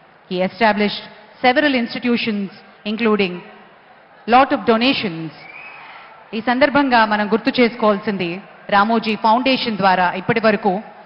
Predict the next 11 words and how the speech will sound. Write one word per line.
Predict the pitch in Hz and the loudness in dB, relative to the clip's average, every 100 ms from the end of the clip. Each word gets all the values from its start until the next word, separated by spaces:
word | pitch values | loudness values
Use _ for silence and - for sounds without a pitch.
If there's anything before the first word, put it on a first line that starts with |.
| - - - - - | -20 -20 -20 -20 -4
సుమారు | 277 294 285 240 | 2 4 6 4
నూట | 220 262 302 285 233 - - | 2 0 2 2 2 0 -2
పది | 214 233 | 0 -2
కోట్ల | - 254 269 262 | 0 0 2 2
రూపాయలు | 240 233 226 196 190 180 - - - 202 | 2 2 2 2 -2 -6 -10 -20 -12 -6
వివిధ | 214 214 | -4 -2
ప్రజాసేవా | 214 208 247 233 240 214 202 | 0 0 2 2 0 2 2
కార్యక్రమాలకి | 208 214 226 226 208 202 190 196 185 - - | 2 0 0 -2 0 0 -2 -8 -10 -16 -8
అందించడం | 185 208 214 214 185 | -6 -4 -6 -4 -4
జరిగింది. | 180 185 170 175 170 - - - - - | -2 -2 -4 -8 -10 -14 -20 -20 -20 -2
ఆంధ్రప్రదేశ్లో | 202 220 214 202 196 196 - 185 | 0 2 2 0 -2 -4 -2 -2